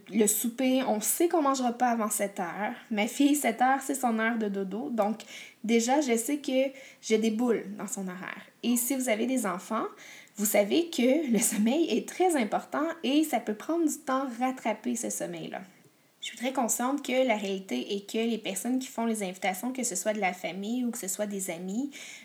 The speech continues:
euh, qui nous invitent à une soirée, par exemple, ils nous disent, « Ah, apportez Lina, ça va être le fun, on veut la voir. »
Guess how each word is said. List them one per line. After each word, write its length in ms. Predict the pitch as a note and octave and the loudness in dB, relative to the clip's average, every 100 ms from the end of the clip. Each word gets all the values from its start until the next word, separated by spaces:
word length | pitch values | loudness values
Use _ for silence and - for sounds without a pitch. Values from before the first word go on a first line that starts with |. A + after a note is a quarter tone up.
| - | -10
euh, 460 | F#3 F#3 F#3 F3+ F3+ | -8 -6 -8 -10 -12
qui 100 | - | -6
nous 220 | G3+ G3 G3+ | -2 -2 -2
invitent 320 | G3 A3+ A3+ | -2 -2 -2
à 60 | |
une 260 | F#3+ F#3+ F#3+ | -2 -4 -4
soirée, 640 | - G#3+ F#3+ - A3+ C4+ C#4+ | 0 0 0 -2 -2 -2 -2
par 160 | G#3 | -4
exemple, 380 | F#3 G3 A#3+ B3+ | -4 -4 -2 2
ils 40 | |
nous 100 | A3 | 0
disent, « 240 | G#3 G#3+ A#3 | 0 -2 -2
Ah, 200 | C4 C4+ | -2 -4
apportez 320 | B3+ A3 - | -6 -6 -4
Lina, 520 | C4+ A#3+ C4 C#4 C#4+ | 0 2 2 0 -2
ça 100 | C4+ | -2
va 100 | A3+ | -2
être 120 | A3+ G#3 | -4 -6
le 80 | |
fun, 340 | G3+ C#4+ C#4+ C#4+ | -6 -4 -2 -2
on 100 | A#3+ | -4
veut 100 | G#3 | -4
la 160 | F#3+ F#3+ | -4 -4
voir. » 400 | G3+ B3 D#4 | -4 -4 -4